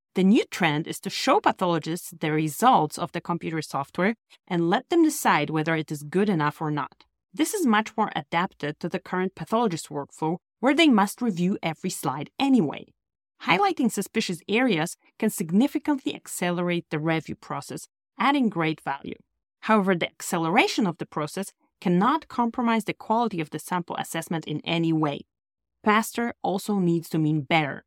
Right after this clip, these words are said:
not worse. Only in this case will any technological advancement be justifiable.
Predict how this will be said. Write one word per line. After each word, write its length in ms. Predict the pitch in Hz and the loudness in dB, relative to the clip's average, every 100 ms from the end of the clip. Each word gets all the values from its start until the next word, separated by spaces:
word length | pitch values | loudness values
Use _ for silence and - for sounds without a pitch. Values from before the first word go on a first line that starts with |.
| _ | _
not 260 | 160 170 - | -2 -2 -2
worse. 460 | 165 147 - - - _ _ _ | -4 -4 -6 -14 -16 _ _ _
Only 260 | 208 302 311 | 4 6 6
in 160 | 196 | 4
this 240 | 160 277 - | 4 0 -2
case 500 | - 233 151 143 - | -2 0 0 -2 -4
will 180 | 170 - 196 | -4 -4 -2
any 280 | 208 247 | 0 0
technological 760 | 247 226 190 165 160 156 - 196 | -2 -6 -4 0 0 -2 -2 -2
advancement 640 | 160 - 147 147 - 156 | -2 -4 -6 -4 -8 -8
be 100 | 160 | -10
justifiable. 800 | 147 151 - 151 143 135 - - | -6 -8 -8 -8 -6 -6 -8 -14